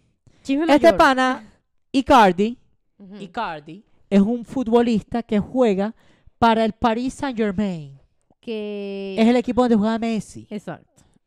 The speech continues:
Speaker 2: Este
Speaker 1: Señores, lo lamentamos si la información que estamos diciendo es incorrecta, pero es que nosotros
Speaker 2: Es
Speaker 1: no sabemos
Speaker 2: chisme,
Speaker 1: nada
Speaker 2: papá,
Speaker 1: de esto.
Speaker 2: chisme,
Speaker 1: No, no, no.
Speaker 2: chisme.
Speaker 1: Es que tampoco, tampoco conocemos y seguimos a esta gente, por eso lo quiero
Speaker 2: Claro, pero
Speaker 1: aclarar.
Speaker 2: chisme.
Speaker 1: Exacto, pero tampoco lo, lo quiero
Speaker 2: Ok.
Speaker 1: aclarar.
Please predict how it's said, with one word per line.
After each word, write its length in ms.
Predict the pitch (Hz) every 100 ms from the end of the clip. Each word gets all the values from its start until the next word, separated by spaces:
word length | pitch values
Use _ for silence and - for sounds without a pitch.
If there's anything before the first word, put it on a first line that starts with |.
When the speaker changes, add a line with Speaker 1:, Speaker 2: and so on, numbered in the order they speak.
| _ _ _ _ _
Speaker 2:
Este 60 | 254 269
Speaker 1:
Señores, 180 | 285
lo 80 | 302
lamentamos 560 | 277 277 262 269 269 269
si 80 | 320
la 100 | 285
información 400 | 254 254 240 226
que 40 |
estamos 200 | 226 277
diciendo 260 | 269 262 240
es 60 |
incorrecta, 440 | 277 269 226 240 269
pero 140 | 254
es 60 | 226
que 80 | -
nosotros 180 | 226 208
Speaker 2:
Es 100 | 214
Speaker 1:
no 40 |
sabemos 280 | 320 359 240
Speaker 2:
chisme, 60 | 269
Speaker 1:
nada 180 | 262
Speaker 2:
papá, 180 | 277 302
Speaker 1:
de 60 | 233
esto. 160 | 330 -
Speaker 2:
chisme, 440 | 349 359 359 330
Speaker 1:
No, 60 | 302
no, 60 |
no. 360 | 370 403 403 392 294
Speaker 2:
chisme. 220 | - 294
Speaker 1:
Es 60 |
que 100 | 302
tampoco, 400 | 349 302 254 330 311
tampoco 340 | 330 285 302
conocemos 520 | 339 320 - 294 294
y 60 | 339
seguimos 360 | 294 247 262 302
a 20 |
esta 180 | 285 269
gente, 240 | 285 262 226
por 100 | 220
eso 80 |
lo 100 | 254
quiero 180 | 262 330
Speaker 2:
Claro, 100 | 320
pero 100 | 226
Speaker 1:
aclarar. 200 | 240 330
Speaker 2:
chisme. 320 | 339 233 139 -
Speaker 1:
Exacto, 420 | 226 226 226 - -
pero 160 | 226 220
tampoco 200 | 240 233
lo, 80 | 226
lo 160 | 220
quiero 180 | 233 240
Speaker 2:
Ok. 40 | 196
Speaker 1:
aclarar. 260 | 190 151